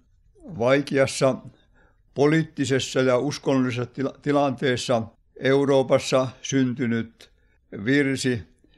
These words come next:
Se on taisteluvirsi, joka meillä on osastossa Kristuksen seurakunta. Ajankohdan sodan uhat heijastuvat myös virressä,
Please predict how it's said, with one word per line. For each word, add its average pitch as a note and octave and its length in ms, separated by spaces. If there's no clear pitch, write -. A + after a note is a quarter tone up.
Se - 160
on G#2 140
taisteluvirsi, C3+ 1160
joka B2 280
meillä C3 360
on C#3+ 340
osastossa D3 840
Kristuksen C3 920
seurakunta. A#2 1000
Ajankohdan C#3 880
sodan D#3 640
uhat D3+ 680
heijastuvat C3+ 840
myös A#2+ 340
virressä, C#3+ 640